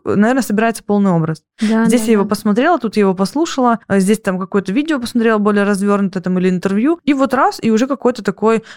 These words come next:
Speaker 1: цельный портрет, наверное, у человека получается.
Speaker 2: Тут ещё важно тоже ещё, эм, говорить про то, что, да, мы доносим через контент, э, свои ценности, да, и так далее. И круто, что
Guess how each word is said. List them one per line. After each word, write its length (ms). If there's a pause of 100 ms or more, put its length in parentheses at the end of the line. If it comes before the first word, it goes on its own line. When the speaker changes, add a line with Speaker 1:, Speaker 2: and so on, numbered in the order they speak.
(120)
Speaker 1:
цельный 360
портрет, 500
наверное, 360
у 40
человека 460
получается. 580
Speaker 2:
Тут 140
ещё 180
важно 320
тоже 260
ещё, 180
эм, 840
говорить 360
про 100
то, 140
что, 120
да, 140
мы 160
доносим 460
через 260
контент, 560
э, 440
свои 280
ценности, 600
да, 360
и 100
так 160
далее. 280
И 360
круто, 320
что 460